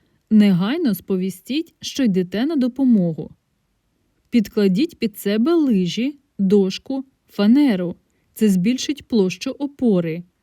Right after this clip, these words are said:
І повзіть на них. Наближайтеся до ополонки тільки повзком, широко розкидаючи при цьому руки.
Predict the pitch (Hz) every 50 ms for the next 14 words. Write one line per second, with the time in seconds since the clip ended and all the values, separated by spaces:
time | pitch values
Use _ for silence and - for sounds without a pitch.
0 | _ _ - 233 208 - 202 196 180 175 170 175 190 254 311 330 - _ _ _
1 | - 190 196 233 302 311 277 214 185 175 180 - _ _ _ _ _ _ _ _
2 | _ _ _ _ _ _ _ _ _ _ _ _ _ _ - 214 214 208 180 196
3 | 202 196 180 214 269 320 339 339 - 214 - 202 185 175 170 196 190 - 190 190
4 | 180 - 190 185 185 185 196 247 302 330 311 - 220 180 165 - _ _ - -
5 | 196 180 175 - 233 226 - 302 294 285 - - _ - 208 190 180 170 170 175
6 | - _ _ _ _ _ _ _ _ _ _ _ - - - - 247 320 359 370
7 | - - 190 185 185 180 - - 202 175 180 202 262 320 349 302 247 - 190 180
8 | - 180 180 - - 196 185 196 233 302 339 320 247 - - - 170 156